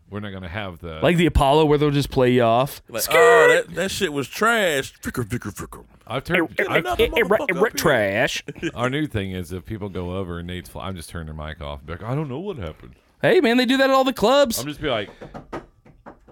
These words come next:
Speaker 2: Yeah.
Speaker 3: Then you go, "Fuku, fuku, fuku, fuku." We
Speaker 2: Yeah,
Speaker 3: got
Speaker 2: they, yeah, that's how the clubs rock, dude.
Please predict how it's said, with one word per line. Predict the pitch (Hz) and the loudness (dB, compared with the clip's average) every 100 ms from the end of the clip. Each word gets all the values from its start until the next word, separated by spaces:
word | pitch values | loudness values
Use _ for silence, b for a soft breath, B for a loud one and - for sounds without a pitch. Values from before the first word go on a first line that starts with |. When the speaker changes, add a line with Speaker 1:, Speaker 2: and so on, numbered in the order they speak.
| - 76 73 73 90 | -20 -16 -16 -14 -4
Speaker 2:
Yeah. | 117 151 185 143 | 2 4 4 0
Speaker 3:
Then | 104 107 | -8 -8
you | 104 | -8
go, | 98 | -10
"Fuku, | 87 92 95 | -14 -16 -16
fuku, | - 104 95 | -16 -16 -16
fuku, | 92 87 | -18 -16
fuku." | 87 - _ - | -18 -20 _ -10
We | 226 | 0
Speaker 2:
Yeah, | 139 185 | 2 4
Speaker 3:
got | |
Speaker 2:
they, | 151 175 | 4 4
yeah, | 131 147 180 | 4 4 4
that's | 151 180 | 2 2
how | 220 | 0
the | 233 | 0
clubs | - 277 - | 0 0 2
rock, | 311 294 - | 0 0 -2
dude. | 320 302 | -2 -2